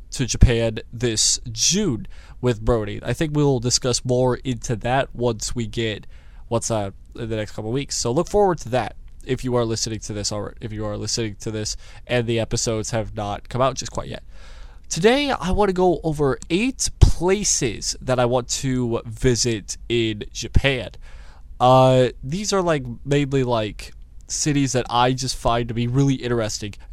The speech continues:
and I wanna go visit the, to these places in Japan. Um, I'll mention the cities, and then I'll try and go more in depth. Uh, the only one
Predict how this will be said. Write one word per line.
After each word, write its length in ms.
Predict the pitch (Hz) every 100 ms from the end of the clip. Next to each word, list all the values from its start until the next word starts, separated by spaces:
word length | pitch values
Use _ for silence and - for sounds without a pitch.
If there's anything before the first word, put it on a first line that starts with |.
| -
and 100 | 120
I 60 |
wanna 320 | 120 120 127
go 120 | 127 123
visit 460 | 120 113 113 -
the, 240 | 117 110 104
to 120 | -
these 220 | 110 110 -
places 540 | 113 104 110 104 - -
in 360 | 110 104 101 104 - - -
Japan. 380 | - - 185 131 - - - - - -
Um, 460 | 131 131 131 120 113 - - - - - - -
I'll 120 | 151
mention 420 | 160 190 - 196
the 80 | 180
cities, 600 | - 185 185 196 190 - - - - - -
and 120 | 135
then 260 | 143 147 139
I'll 80 | 131
try 220 | 120 160 156
and 120 | 143
go 160 | 147
more 360 | 135 127 127 135
in 220 | - 120
depth. 460 | 107 117 135 - - -
Uh, 260 | 127 123 120
the 160 | 120
only 260 | 131 170 180
one 580 | 160 139 135 147 160 165